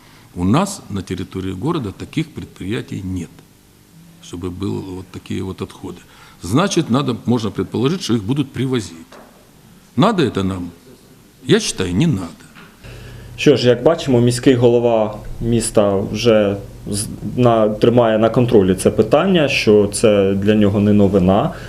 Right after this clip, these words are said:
Speaker 2: А от для вас особисто, як для голови екологічної комісії, ось що ви можете сказати про цей об'єкт, що вам відомо?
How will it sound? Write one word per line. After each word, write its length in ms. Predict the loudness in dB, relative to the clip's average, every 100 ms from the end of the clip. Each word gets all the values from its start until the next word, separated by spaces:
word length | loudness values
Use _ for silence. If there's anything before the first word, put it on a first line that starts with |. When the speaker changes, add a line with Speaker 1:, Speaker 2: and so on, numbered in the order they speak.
| -6
Speaker 2:
А 240 | -2 2 2
от 260 | 0 0
для 320 | -2 2 2
вас 320 | 2 0 0 -4
особисто, 540 | -2 0 0 0 0
як 220 | 2 0
для 260 | 2 2 2
голови 540 | 0 0 2 2 2
екологічної 680 | 2 0 0 -2 -2 -2 -2
комісії, 600 | -2 0 0 -2 -2 0
ось 280 | 0 -2 -6
що 240 | 0 2
ви 160 | 4 4
можете 360 | 2 0 -2
сказати 480 | -4 -2 0 2 0
про 220 | -2 -4
цей 260 | -2 -2 0
об'єкт, 440 | 0 0 -2 -4 -2
що 180 | 0
вам 160 | 0 0 -2
відомо? 380 | -2 -2 -4